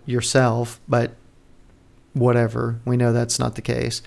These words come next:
But just an average Joe on the street, man,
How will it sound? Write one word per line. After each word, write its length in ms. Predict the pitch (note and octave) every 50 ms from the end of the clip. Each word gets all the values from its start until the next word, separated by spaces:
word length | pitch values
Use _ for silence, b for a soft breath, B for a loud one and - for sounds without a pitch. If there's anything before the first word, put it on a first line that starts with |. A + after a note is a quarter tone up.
| b b b b b b b b b b b b b b b b b - _ - - - - - -
But 220 | - F3+ F3 - -
just 220 | - A3 G#3 -
an 60 | A3 - -
average 440 | D#3+ F3+ G3 G3 G#3+ D3 A#2+ A#2
Joe 260 | G#2+ C3 D3 D3+ D#3+ D#3
on 140 | C#3+ C3+
the 80 | C3 A#2
street, 400 | - - - D#3+ E3 D#3 - -
man, 420 | C3 B2+ B2+ B2+ B2+ C3 C3 -